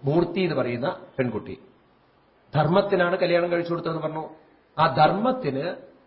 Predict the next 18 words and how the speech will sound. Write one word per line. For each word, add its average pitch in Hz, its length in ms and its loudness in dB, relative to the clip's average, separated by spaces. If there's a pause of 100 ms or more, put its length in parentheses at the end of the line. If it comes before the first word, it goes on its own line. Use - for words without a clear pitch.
മൂർത്തിയിലുണ്ടാവുന്ന 156 1160 0 (120)
പുത്രന്റെ 143 380 -2
പേരാണ് 117 540 0 (440)
ഭഗവാന്റെ 123 400 0
മറ്റൊരു 123 340 -2
അവതാരമായ 117 760 0 (640)
നരനാരായണ 123 960 0
ഋഷി. - 200 -14 (640)
ഇവര് 185 220 2
രണ്ടുപേര് 185 560 4
എന്നാണ് 147 300 -2
സങ്കല്പം. 117 440 -8 (960)
നരനെന്നും 156 600 2 (580)
നാരായണൻ. 131 320 -2
ബദരിയിലാണ് 175 600 2
ഇവര് 147 220 -6
തപസ് 135 280 -4
ചെയ്തത്. 101 340 -12